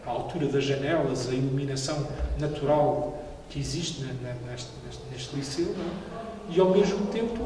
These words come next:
respeitando, mas não ter medo de dar continuidade, não é? E, portanto, foi dar continuidade, tocou-se, não é? Deu-se, portanto, deu-se prolongamento, tocou-se, não é?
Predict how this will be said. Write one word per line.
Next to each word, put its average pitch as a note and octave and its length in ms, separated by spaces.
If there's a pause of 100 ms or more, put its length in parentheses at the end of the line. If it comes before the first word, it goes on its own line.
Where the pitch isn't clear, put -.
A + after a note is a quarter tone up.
(120)
respeitando, F#3+ 680 (220)
mas A3 320 (340)
não F#3+ 220
ter F3+ 160
medo F3+ 500
de - 60
dar G#3 180
continuidade, G#3 680
não - 180
é? - 40 (480)
E, C#3 60
portanto, - 360 (840)
foi D#3+ 120
dar F3+ 240
continuidade, F3 760
tocou-se, - 640 (100)
não - 80
é? - 40 (840)
Deu-se, E3 360
portanto, C3+ 560 (440)
deu-se A#3 220
prolongamento, F#3+ 760
tocou-se, - 560
não C3+ 120
é? - 40